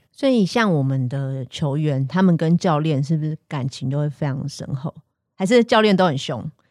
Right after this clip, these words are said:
我觉得教练就是一种有时候很凶，然后有时候你又很爱他。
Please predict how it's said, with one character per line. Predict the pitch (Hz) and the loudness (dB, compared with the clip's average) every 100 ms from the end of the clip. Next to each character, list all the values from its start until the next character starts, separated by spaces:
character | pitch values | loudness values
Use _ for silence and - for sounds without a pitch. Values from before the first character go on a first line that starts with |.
| _ _ _ _ | _ _ _ _
我 | 214 | -2
觉 | 285 | 0
得 | |
教 | 349 330 | 2 2
练 | 311 | 2
就 | 302 | 0
是 | 294 277 | 0 -2
一 | |
种 | 208 156 | 0 0
有 | 151 | -2
时 | 156 | 2
候 | 196 | 2
很 | 170 | 2
凶， | 127 - 151 | 0 -2 -2
然 | 143 | 0
后 | 170 165 | 2 0
有 | 151 | -2
时 | 139 156 | -4 -2
候 | 156 151 | 0 0
你 | |
又 | 139 151 | -2 -2
很 | 143 | -4
爱 | 139 | -6
他。 | - 156 | -10 -12